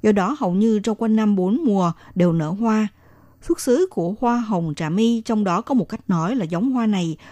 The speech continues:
có nguồn gốc từ cây nguyệt quế Trung Quốc, rồi đi theo những chiếc tàu vận chuyển sản phẩm trà của Đông Ứng. Được trở đến châu Âu thì được lai tạo với những bông hồng châu Âu trở thành giống hoa này,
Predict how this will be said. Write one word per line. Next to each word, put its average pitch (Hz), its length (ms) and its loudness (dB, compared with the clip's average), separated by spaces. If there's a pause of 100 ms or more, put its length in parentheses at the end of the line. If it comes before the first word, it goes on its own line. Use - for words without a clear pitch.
(140)
có 202 160 2
nguồn 190 260 2
gốc 233 260 -4
từ 160 200 0
cây 208 180 -4
nguyệt 180 220 -2 (100)
quế 190 360 0
Trung 196 260 -4
Quốc, 330 220 0 (280)
rồi 170 100 2
đi 226 180 -2
theo 247 280 0
những 170 180 0
chiếc - 220 -10
tàu 180 220 2
vận 165 260 -2
chuyển 165 280 -2
sản 180 220 -4
phẩm 170 240 -4
trà 160 260 -4
của 170 140 -6
Đông 196 220 -2
Ứng. 208 260 0 (400)
Được 190 280 0
trở 180 120 -2
đến 196 280 -2
châu 254 140 -4
Âu 214 420 -2
thì 185 220 0
được 160 260 -4
lai 220 200 0
tạo 160 340 -2
với 196 200 0
những 190 320 -2
bông 214 180 0
hồng 165 260 -2
châu 190 140 -4
Âu 190 260 -2
trở 175 180 -4
thành 175 260 -2
giống 175 220 -4
hoa 233 160 -2
này, 180 320 0